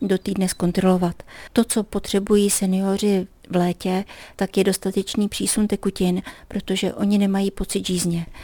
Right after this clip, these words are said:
Takže oni řeknou: „Já piju, já piju,“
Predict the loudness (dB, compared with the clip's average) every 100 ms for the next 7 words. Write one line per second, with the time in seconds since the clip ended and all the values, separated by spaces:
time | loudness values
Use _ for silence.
0 | -20 -10 -2 0 2 0 2 4 4 2
1 | -4 -14 -20 -12 -6 -4 0 2 2 2
2 | 4 6 4 2 0 0 2 0